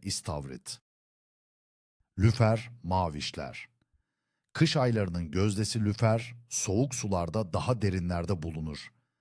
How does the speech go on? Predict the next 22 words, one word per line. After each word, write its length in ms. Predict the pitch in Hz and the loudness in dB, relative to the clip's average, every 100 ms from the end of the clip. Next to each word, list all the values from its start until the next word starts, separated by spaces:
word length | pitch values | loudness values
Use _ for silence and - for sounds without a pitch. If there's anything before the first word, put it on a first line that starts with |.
| _ - | _ 2
Ancak 460 | 107 135 120 120 101 | 4 4 2 0 0
beslenme 540 | 101 - 107 104 95 | 0 2 0 2 0
için 300 | 82 - 104 | -4 -6 -6
yüzeye 380 | 90 92 107 101 | -2 0 2 2
yakın 460 | 98 - 110 101 - - | 0 0 0 -2 -6 -8
kıyı 260 | - 110 120 | 2 4 4
şeritlerine 680 | 107 90 - 90 82 90 | 0 -4 -4 -4 -2 -2
de 60 | 101 | 0
yanaşabilir. 800 | 98 82 76 80 76 69 65 - _ _ _ _ _ _ - | 0 0 -4 -6 -8 -10 -12 -16 _ _ _ _ _ _ 4
Özellikle 540 | 104 110 123 139 127 | 6 6 4 2 0
sabahın 480 | 113 107 95 107 120 107 | 0 0 2 2 2 0
erken 400 | 92 87 117 117 | -2 0 0 0
saatleri 640 | - 92 85 87 78 67 | 0 -2 -4 -6 -6 -8
ve 120 | 65 - | -10 -6
akşamüstü 800 | 85 87 - 120 117 98 - 110 117 - - - | -2 -2 0 0 2 0 0 0 0 -8 -20 -6
yağmurlu 640 | 85 92 92 101 101 120 | 0 2 2 2 2 2
havaya 400 | 123 92 90 87 | 0 0 0 -2
rağmen 340 | 82 76 92 120 | -2 -2 -2 -2
hareketli 600 | - 90 85 95 - 101 | -2 -4 -4 -6 -2 -4
olabilirler. 680 | 78 73 73 71 67 62 - _ _ _ | -4 -6 -8 -8 -8 -10 -14 _ _ _
Nerede 400 | 90 117 127 87 | 2 4 4 0
aramalıyız? 920 | 73 78 78 73 71 69 60 - - | -4 -6 -6 -8 -10 -10 -10 -10 -10